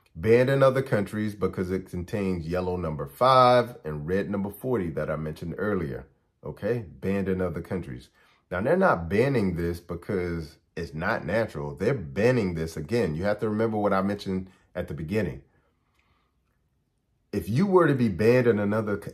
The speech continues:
in another country, in multiple countries at that, you would really have to do something pretty bad,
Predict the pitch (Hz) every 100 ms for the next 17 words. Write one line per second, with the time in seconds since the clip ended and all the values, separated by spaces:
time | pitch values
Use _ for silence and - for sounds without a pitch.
0 | - 95 85 87 101 95 - 110 131 135
1 | - 90 80 110 139 110 95 90 113 107
2 | 101 90 87 - - 107 165 202 87 87
3 | 117 127 92 95 - 69 95 92 82 80
4 | 69 69 76 69 67 - -